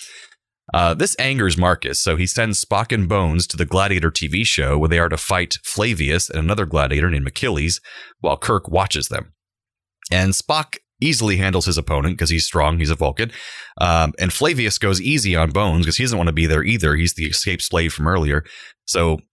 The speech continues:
um, even when he's being whipped from off screen to fight harder. So Spock knocks out his opponent and then nerve pinches Flavius so he can knock them both out safely.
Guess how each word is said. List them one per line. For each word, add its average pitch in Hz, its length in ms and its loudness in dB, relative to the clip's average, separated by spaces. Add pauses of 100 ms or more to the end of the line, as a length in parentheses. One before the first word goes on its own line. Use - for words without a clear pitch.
(100)
um, 78 300 2
even 107 180 0
when 98 80 2
he's 90 80 0
being 85 220 -2
whipped 101 240 -2
from 82 200 0
off 78 140 0
screen 92 440 0
to 78 100 0
fight 90 260 -2
harder. 73 380 0 (580)
So 95 280 4
Spock 127 380 -2
knocks 117 320 -2
out 120 100 2
his 104 120 0
opponent 92 420 0
and 90 100 -2
then 87 220 4
nerve 131 260 2
pinches 92 400 -2
Flavius 82 640 -2
so - 180 -2
he 80 60 2
can 80 160 0
knock 85 220 0
them 82 80 0
both 76 220 2
out 80 200 0
safely. 78 440 -2